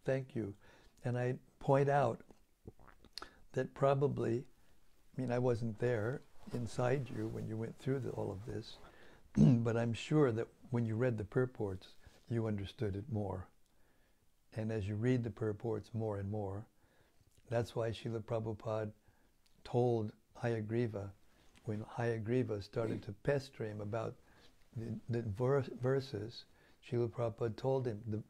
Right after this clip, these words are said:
the purports are more important than the verses. I don't want to spend as much time on the verses as the purports." So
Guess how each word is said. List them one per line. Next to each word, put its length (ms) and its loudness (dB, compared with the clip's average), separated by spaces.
the 80 -6
purports 600 -2
are 80 -2
more 240 -2
important 560 -4
than 160 -8
the 60 -6
verses. 640 -8
I 60 -4
don't 200 -6
want 160 -4
to 60 -4
spend 280 -8
as 120 -6
much 260 -8
time 240 -4
on 100 -8
the 60 -6
verses 500 -6
as 140 -8
the 100 -20
purports." 640 -6
So 460 -2